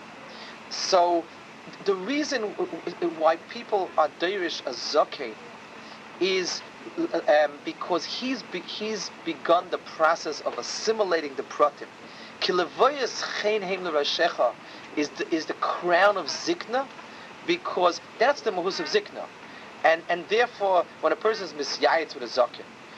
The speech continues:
when a person asks pshat, a, a, a, a young person can bring more rayas or sharper rayas to when the kudah is being done. But, but, but the, the, the, the maturity of knowing the whole thing together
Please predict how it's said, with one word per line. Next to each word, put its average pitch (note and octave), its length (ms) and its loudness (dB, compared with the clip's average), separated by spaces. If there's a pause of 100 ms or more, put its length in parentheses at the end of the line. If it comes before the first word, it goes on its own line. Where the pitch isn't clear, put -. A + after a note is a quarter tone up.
when D3 140 4
a - 40 4
person - 300 0
asks - 320 0
pshat, D#3 200 6 (500)
a, - 160 4
a, F#3+ 200 2 (220)
a, E3+ 160 6
a E3 100 4
young A3+ 280 2
person F#3+ 600 -2 (380)
can D3+ 240 -2
bring E3+ 300 0
more E3+ 200 6
rayas D3+ 560 2
or C3+ 60 -4
sharper E3+ 420 4
rayas B2+ 360 2 (240)
to - 100 -2
when C3+ 80 0
the B2+ 80 -4
kudah - 240 0
is C#3+ 140 0
being C3+ 180 -2
done. C#3+ 240 4 (560)
But, A#3 140 4 (120)
but, - 220 2
but G3 160 6 (140)
the, E4 80 -2
the, - 240 0 (100)
the, F#3 220 0
the F3+ 80 0
maturity A3 560 2
of D3+ 160 0
knowing F#3+ 260 4
the D#3+ 80 2
whole F3+ 200 2
thing E3+ 240 -6
together C3 520 2